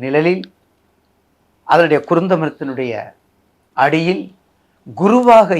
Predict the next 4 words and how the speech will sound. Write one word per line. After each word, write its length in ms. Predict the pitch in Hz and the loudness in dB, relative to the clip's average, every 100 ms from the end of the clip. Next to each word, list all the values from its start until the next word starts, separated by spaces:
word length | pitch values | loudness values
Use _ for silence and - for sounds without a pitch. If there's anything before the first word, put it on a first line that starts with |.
| 139 | 0
இறைவனே 440 | 156 185 185 190 202 139 | 2 2 2 0 -2 -4
குருவாக 400 | 147 160 160 143 131 120 | -6 -2 0 0 -6 -8
இருந்து 340 | 147 143 196 - - _ _ _ _ _ _ _ _ _ _ _ _ _ _ _ _ _ _ _ _ 131 | -8 0 2 0 -4 _ _ _ _ _ _ _ _ _ _ _ _ _ _ _ _ _ _ _ _ -4
மாணிக-, 380 | 160 185 202 | -2 0 -2